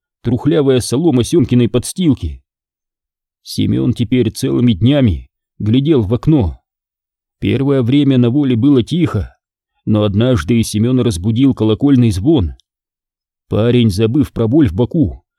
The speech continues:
так и кинулся к окну, отодвинул доску.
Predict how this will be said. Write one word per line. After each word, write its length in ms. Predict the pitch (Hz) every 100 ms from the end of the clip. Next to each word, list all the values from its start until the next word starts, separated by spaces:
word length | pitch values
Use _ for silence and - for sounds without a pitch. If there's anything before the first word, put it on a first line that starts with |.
| _ -
так 220 | 113 104
и 80 | 110
кинулся 420 | 156 170 139 139
к 60 | 143
окну, 460 | - 151 87 67 _ _ _
отодвинул 580 | - 98 117 120 180 143
доску. 560 | 123 - 175 117 69